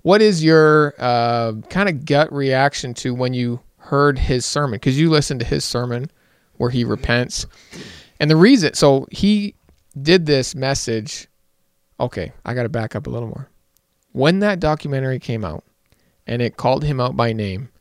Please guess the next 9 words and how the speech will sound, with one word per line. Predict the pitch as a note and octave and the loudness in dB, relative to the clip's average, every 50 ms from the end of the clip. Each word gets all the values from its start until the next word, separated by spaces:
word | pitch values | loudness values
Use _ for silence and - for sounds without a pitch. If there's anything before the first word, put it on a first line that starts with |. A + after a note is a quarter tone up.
| _ _ _ _ _ _ _ _ _ _ _ - | _ _ _ _ _ _ _ _ _ _ _ -8
and | - A#2+ A#2+ | -8 -6 -6
pretty | - C#3 C3+ | -4 -4 -4
heavily | C3 B2 C#3 B2 A#2+ A#2+ A#2+ A#2 | -2 0 0 0 2 0 0 0
criticized | - - - A#2 - - - A#2+ A#2+ A#2+ A#2 - - | -2 -4 -6 -4 -4 -4 -6 -6 -6 -8 -8 -10 -12
him, | - - C#3+ C#3 - _ _ _ _ _ _ _ _ _ _ _ _ _ _ _ _ _ _ _ _ _ _ _ _ | -12 -12 -12 -12 -14 _ _ _ _ _ _ _ _ _ _ _ _ _ _ _ _ _ _ _ _ _ _ _ _
his | - D#3 D#3+ D#3+ | 2 2 4 4
original | D3 C3 D3+ E3+ D#3+ F3 F3 F3+ E3+ D#3 | 6 6 6 6 6 4 2 2 0 0
response | C#3 C3 - - C#3 C3 A#2+ A2 G#2 A2 - - - | -2 -4 -6 -4 -4 -4 -4 -4 -8 -10 -12 -10 -4
was, | B2+ C3 B2 A#2 A2+ A2 A#2 - - - | 0 2 2 2 2 0 -2 -6 -12 -16